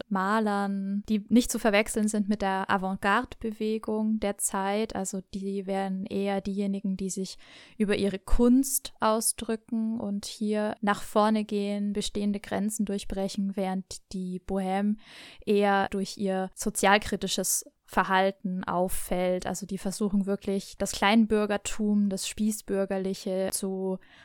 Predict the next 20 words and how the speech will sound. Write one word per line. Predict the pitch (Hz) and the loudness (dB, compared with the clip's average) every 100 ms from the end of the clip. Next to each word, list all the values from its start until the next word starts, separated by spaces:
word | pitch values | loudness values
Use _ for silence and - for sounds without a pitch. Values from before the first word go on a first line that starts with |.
| - | -2
untergraben | 220 214 214 196 185 175 190 196 - 190 190 | 4 4 4 -2 0 2 2 0 -2 -6 -4
und | 190 185 - | -4 -6 -4
auch | 175 180 - - | -4 -4 -10 -8
zu | - | -4
provozieren. | - 196 185 185 - 190 185 180 175 170 | 2 2 2 2 2 2 2 2 0 -2
Und | 175 175 - - - - - - - | -4 -6 -10 -16 -20 -20 -20 -20 -8
dass | - 196 - - - | 0 2 2 -2 -2
die | 202 202 | 0 2
unbedingt | 214 202 196 202 208 | 2 2 2 2 4
solche | 196 196 202 | 4 4 6
Orgien | 202 226 220 | 6 6 6
gefeiert | 208 - 202 202 196 | 4 4 2 2 4
haben, | 190 202 | 4 4
wie | 196 | 2
das | 196 190 | 0 0
in | 190 | 0
der | 190 | 0
Serie | - 196 214 | 2 4 4
dargestellt | 202 180 196 202 - 185 190 - | 6 4 4 0 -2 0 -2 -2
ist, | 190 - | -2 -2